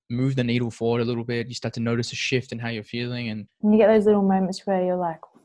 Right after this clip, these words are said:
Speaker 2: "Wow, like, my life is actually changing.
Speaker 1: <laughs> Yeah,
Speaker 2: I feel
Speaker 1: exactly.
Speaker 2: good." <laughs>
Speaker 1: Exactly. And, you know,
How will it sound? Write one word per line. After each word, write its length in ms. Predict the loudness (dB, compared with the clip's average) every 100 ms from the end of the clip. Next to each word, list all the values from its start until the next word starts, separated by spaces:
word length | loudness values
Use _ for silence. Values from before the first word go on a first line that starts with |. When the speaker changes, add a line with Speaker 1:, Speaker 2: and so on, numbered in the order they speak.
| _
Speaker 2:
"Wow, 380 | -10 -8 -6 -6
like, 220 | -6 -10
my 120 | -8
life 220 | -2 -2 0
is 80 | -2
actually 320 | -2 -2 -6
changing. 680 | -2 0 0 0 0 0 -2
Speaker 1:
<laughs> 40 |
Yeah, 400 | -2 -4 -6 -10 -12 -8
Speaker 2:
I 100 | -2
feel 160 | 0
Speaker 1:
exactly. 440 | 2 2 2 2 0
Speaker 2:
good." 300 | 0 -2 -6
<laughs> 60 | -8
Speaker 1:
Exactly. 640 | -8 -2 -2 -2 -4 -6 -10 _ _ _ -2
And, 380 | 0 0 -2 -6
you 80 | -2
know, 220 | 0 0